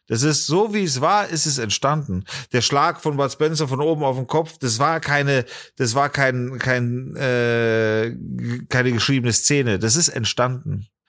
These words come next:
Das hat er mal irgendwo gesehen und hat es dann gemacht. So, das, das, weißt du, was ich meine? Das, das ist,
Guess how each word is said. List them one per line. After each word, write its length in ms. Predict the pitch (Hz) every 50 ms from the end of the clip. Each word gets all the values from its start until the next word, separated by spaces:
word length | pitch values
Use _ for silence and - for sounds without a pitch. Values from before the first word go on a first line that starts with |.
| _ _ _
Das 160 | 123 113 -
hat 140 | 135 147 143
er 140 | 160 151 147
mal 160 | 147 143 143
irgendwo 380 | 156 156 156 139 135 123 131 131
gesehen 320 | 123 123 113 131 151 147
und 100 | 139 120
hat 160 | 120 127 - -
es 120 | 120 -
dann 140 | - 117 110
gemacht. 360 | 107 110 113 110 107 - - - - - _ _ _
So, 240 | - - 113 104 98 - - - -
das, 280 | 135 135 120 - - - - - - -
das, 220 | 139 127 143 156
weißt 180 | 175 202 202 202
du, 40 | 214
was 80 | 196
ich 40 | 196
meine? 200 | 196 196 196 175
Das, 180 | 180 165 - -
das 180 | 170 160 156
ist, 400 | 185 185 - - - 82 73 -